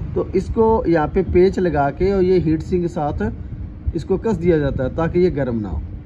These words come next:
तो इस शेप के अंदर ये एसटीआर आता है जी, ठीक है जी। तो ये एसटीआर होता है।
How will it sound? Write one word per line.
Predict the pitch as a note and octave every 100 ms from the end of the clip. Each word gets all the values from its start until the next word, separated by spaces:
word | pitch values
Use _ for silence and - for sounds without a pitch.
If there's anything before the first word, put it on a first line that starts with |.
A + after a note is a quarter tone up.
| - - - -
तो |
इस | - A#3+ A#3+ -
शेप | A#3+ A3 - F3+ E3
के | G#3
अंदर | F#3 E3+
ये | F3 F#3 -
एसटीआर | D3 - C#3 C#3
आता | A#2 G2 -
है | -
जी, | - - - - - - - - - - - - - -
ठीक | B3+
है | G3+
जी। | D3+ - - - - - - -
तो | - E3+ E3+ F3 F3 F3
ये | F3 F3+ D#3
एसटीआर | D#3 - G3
होता | F#3 D3+
है। | F3+